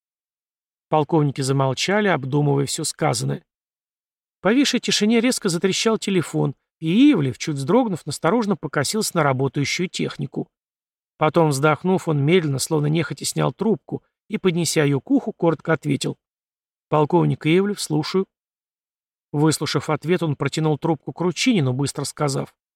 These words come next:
«Вас, похоже, что-то случилось». «К Ручинину аппарата», скороговоркой произнёс особист, быстрым движением схватив трубку.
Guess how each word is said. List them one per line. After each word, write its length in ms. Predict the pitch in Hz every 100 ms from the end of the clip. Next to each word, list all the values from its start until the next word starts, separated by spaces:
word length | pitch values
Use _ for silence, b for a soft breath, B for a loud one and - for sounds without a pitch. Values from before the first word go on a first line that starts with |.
| _ _ _ _
«Вас, 500 | 151 185 151 - - _ _
похоже, 380 | 151 151 190 165
что-то 180 | 175 151
случилось». 640 | - 202 - 139 131 - _ _ _ _ _ _ _ _ _ _ _ _
«К 80 | 143
Ручинину 440 | 190 - 202 196
аппарата», 540 | 170 180 180 180 170 -
скороговоркой 680 | - - 147 139 151 151 143
произнёс 440 | 131 143 135 139 -
особист, 520 | - 135 131 196 - _ _
быстрым 400 | 139 156 - 147
движением 460 | 135 131 117 151 156
схватив 460 | - 147 131 139 -
трубку. 440 | 165 151 -